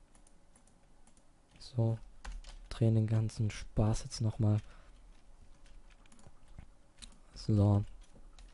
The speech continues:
fahren wir noch ein bisschen runter. Zack. So, und hier vorne null sechs Stand. Nennen wir wieder Stand, weil hier vorne steht er dann halt mal wieder ein bisschen.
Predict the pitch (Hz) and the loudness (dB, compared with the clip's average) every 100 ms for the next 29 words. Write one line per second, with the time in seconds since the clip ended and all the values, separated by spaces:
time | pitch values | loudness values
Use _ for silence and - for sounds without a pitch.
0 | - - - - - 110 104 104 104 101 | -18 -14 -14 -14 -6 -4 -2 -2 -4 -6
1 | - - 110 107 110 110 - - - - | -8 -8 -4 -2 -2 -2 -4 -12 -16 -16
2 | - - - - - - - - - - | -16 -18 -18 -8 -6 -6 -10 -16 -18 -20
3 | - - - 123 131 104 - 123 120 120 | -20 -12 2 4 4 2 0 0 2 2
4 | 113 110 113 - - - - - - 117 | 2 2 0 -8 -16 -16 -20 -20 -8 0
5 | 110 104 104 - - - 107 104 - - | 2 2 0 -10 -18 -8 -4 -4 -8 -16
6 | - - - - - - - - - - | -18 -12 -10 -10 -12 -12 -16 -14 -12 0
7 | 117 120 - - - - - - - - | 2 2 0 -4 -10 -16 -18 -20 -20 -20
8 | - - - 110 104 104 113 117 110 - | -20 -20 -6 0 2 2 2 2 0 4
9 | 110 113 107 101 104 - 113 107 107 101 | 4 4 4 4 4 4 6 6 4 0
10 | - 120 113 101 101 101 - 98 113 120 | 0 4 6 4 4 2 2 2 4 4
11 | 113 110 - 113 | 6 4 2 0